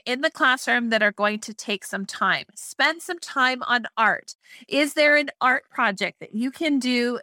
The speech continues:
that is quick instructions but allows you as the teacher to have some time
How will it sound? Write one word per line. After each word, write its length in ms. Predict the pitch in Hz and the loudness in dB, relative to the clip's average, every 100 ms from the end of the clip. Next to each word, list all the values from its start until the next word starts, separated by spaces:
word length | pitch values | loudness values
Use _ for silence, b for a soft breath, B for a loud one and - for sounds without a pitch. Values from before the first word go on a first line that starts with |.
| - | -2
that 220 | 214 - | 0 0
is 220 | 220 190 | -2 -6
quick 420 | - - 349 349 | -8 -4 0 0
instructions 880 | 359 339 - 285 262 - 262 254 254 | -2 -6 -2 0 0 -2 -6 -6 -8
but 220 | - 214 | -2 0
allows 640 | 208 208 196 220 311 311 254 | 0 2 4 4 2 0 -4
you 300 | 247 269 269 | -2 0 0
as 160 | 277 | -2
the 120 | 285 | -6
teacher 480 | 254 247 220 - 214 | -6 -4 -6 -2 -4
to 100 | 214 | -4
have 360 | 220 - 233 240 | -10 0 0 0
some 280 | - 302 311 | -2 -2 -2
time 640 | - - 202 190 208 269 | -12 -4 0 2 0 -4